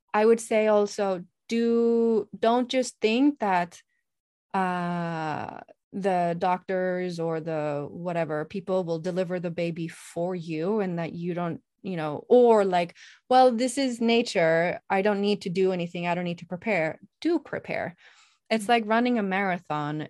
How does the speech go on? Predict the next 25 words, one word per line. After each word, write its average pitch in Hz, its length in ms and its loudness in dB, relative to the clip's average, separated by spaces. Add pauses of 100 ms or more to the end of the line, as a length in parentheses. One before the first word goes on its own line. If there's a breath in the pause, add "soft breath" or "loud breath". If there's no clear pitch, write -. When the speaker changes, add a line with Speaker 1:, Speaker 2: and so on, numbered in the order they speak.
Speaker 1:
and, 160 520 -6
or 185 280 2
doing 175 380 -4
anything 170 440 -4
that's, 160 200 -6
like, 160 140 -6
very 175 560 -4
physically 170 520 -6
straining 202 460 -2
that 160 100 -4
you've 165 160 -8
never 165 260 -6
done 214 380 0
before. 160 480 -8
So 185 200 -8
do 214 320 -4
prepare, 175 680 -8
educate 208 500 -2
yourself 170 540 -6
about 165 360 -6
the 175 80 -8
different 160 380 -10
stages 202 500 -2
of 190 160 -4
labor, 185 600 -4